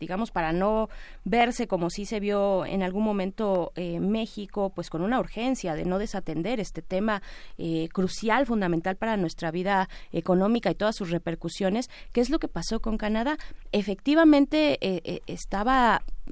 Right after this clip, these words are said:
por ponerlo así, eh, pues despreocupado o, o, o fue una estrategia. Es decir, Canadá puede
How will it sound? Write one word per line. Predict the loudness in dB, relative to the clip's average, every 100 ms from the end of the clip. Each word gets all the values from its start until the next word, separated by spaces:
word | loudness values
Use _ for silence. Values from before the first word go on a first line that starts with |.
| -6 -4
por | -4 -2
ponerlo | 0 0 0
así, | 0 0 -4 -4
eh, | -6 -4
pues | -4
despreocupado | -4 -4 0 2 2 2 4 4 6 6 4 -2 2
o, | 6 6 6 2 -12 -14 -10 -2
o, | -2 2
o | 0
fue | 2 0
una | 2
estrategia. | 0 -2 -2 -4 -2 -2
Es | -2
decir, | -4 -2 -4 -6 -8
Canadá | -4 -2 0 -2
puede | 0 2 4 4 2